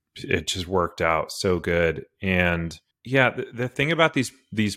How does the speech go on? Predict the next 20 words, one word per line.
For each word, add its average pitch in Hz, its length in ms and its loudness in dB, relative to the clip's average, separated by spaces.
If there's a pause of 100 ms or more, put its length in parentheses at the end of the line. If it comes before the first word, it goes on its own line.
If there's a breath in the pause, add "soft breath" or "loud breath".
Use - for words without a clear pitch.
presets 127 560 0
too, 120 460 2
is 92 200 2
because 120 560 -2
they're 98 220 0
lut 92 300 0
based, 85 400 0
because 117 360 0
of 117 140 -4
the 98 80 2
way 92 240 2
that 98 200 -2
they're 87 160 2
built, - 540 0 (440)
there's 95 260 0
luminance 131 540 0
factors 135 560 0
in 127 140 0
this, 131 540 0
there's 85 520 -2